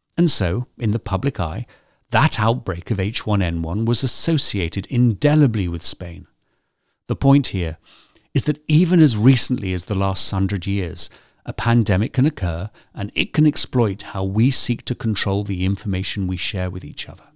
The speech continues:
In that regard, it seems to me to have strong similarities with H I V, and it's hugely relevant as we enter the twenty twenties. 'Cause there have never been so many of us.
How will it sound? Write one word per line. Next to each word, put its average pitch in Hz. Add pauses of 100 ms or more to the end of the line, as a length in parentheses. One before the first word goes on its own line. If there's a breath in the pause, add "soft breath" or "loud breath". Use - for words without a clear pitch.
(500)
In 95
that 120
regard, 95
it -
seems 117
to -
me 107
to 101
have 95
strong 117
similarities 92
with 85
H 87
I 87
V, 82 (340 soft breath)
and 117
it's -
hugely 117
relevant 92
as 92
we 107
enter 110
the 90
twenty 98
twenties. - (800)
'Cause 156
there 160
have 135
never 131
been 127
so 127
many 131
of 113
us. -